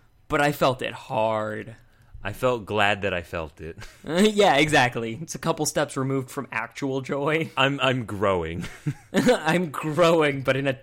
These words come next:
Speaker 1: twisted, diabolical pattern.
Speaker 2: After, after the movie, I, like, stood up and, like, walked around and looked outside. I'm like, uh,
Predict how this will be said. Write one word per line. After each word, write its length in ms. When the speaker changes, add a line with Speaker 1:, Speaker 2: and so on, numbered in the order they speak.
Speaker 1:
twisted, 640
diabolical 800
pattern. 420
Speaker 2:
After, 640
after 400
the 100
movie, 600
I, 160
like, 260
stood 320
up 240
and, 120
like, 180
walked 340
around 380
and 100
looked 200
outside. 440
I'm 140
like, 260
uh, 40